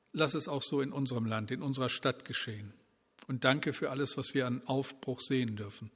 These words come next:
Danke für die Menschen, die sich rufen lassen, die sich verändern lassen und die dadurch auch diese Welt verändern. Bitte, Herr, lass es so sein,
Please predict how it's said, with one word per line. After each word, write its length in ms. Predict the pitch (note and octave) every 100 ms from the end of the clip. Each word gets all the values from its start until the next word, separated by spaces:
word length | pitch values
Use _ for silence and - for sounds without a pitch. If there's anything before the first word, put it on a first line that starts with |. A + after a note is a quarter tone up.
| _ _ _ _ _ _ _ _ _ _ _ _ _ _ _ _ _ _ _ _ _
Danke 300 | D3 C#3 C#3+
für 160 | - C#3
die 140 | C3+
Menschen, 680 | C3 B2+ B2 C3+ A#2 A#2 - - -
die 80 | B2
sich 260 | B2+ -
rufen 280 | C3+ - A#2
lassen, 440 | A2+ A2 B2 G#2+ - -
die 40 |
sich 180 | A2+ -
verändern 460 | - - D3 D3+ C3+
lassen 340 | C3 - C3
und 140 | A#2
die 60 | B2+
dadurch 500 | A#2+ A#2+ A#2+ A2+ - - - - _ _ _ _ _ _ _ -
auch 120 | C#3
diese 280 | - A#2+ A#2+
Welt 200 | B2 A#2
verändern. 540 | - G#2+ A2+ G#2 G2+ - - _ _ _ _ _ _ _ _ _ _ _ _ _ _ _
Bitte, 260 | C#3+ D3+ B2+
Herr, 140 | B2+
lass 240 | B2+ A#2+
es 120 | B2 -
so 180 | B2 A#2+
sein, 420 | B2 A#2+ A2+